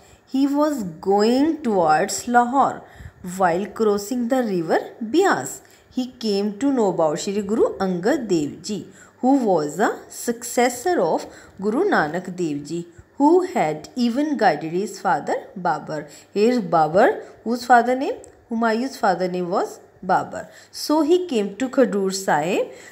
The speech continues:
to have the blessing of Shri Guru Angad Dev Ji. When Humayun reached Khadur Sahib, Guruji was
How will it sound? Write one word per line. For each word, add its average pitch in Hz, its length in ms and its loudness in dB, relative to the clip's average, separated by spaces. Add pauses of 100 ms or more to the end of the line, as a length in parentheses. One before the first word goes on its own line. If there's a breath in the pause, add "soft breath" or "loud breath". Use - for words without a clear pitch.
(200 loud breath)
to 262 220 -4
have 180 600 -2
the 240 160 2 (140)
blessing 208 480 0
of 202 320 -4
Shri 196 240 -6
Guru 185 340 -6
Angad 180 480 -4
Dev 147 300 -8
Ji. 175 180 -10 (640 loud breath)
When 269 280 2 (100)
Humayun 196 800 0 (240 loud breath)
reached 202 720 -2
Khadur 240 400 2
Sahib, 175 640 -4
Guruji 190 460 -2 (100)
was 165 560 0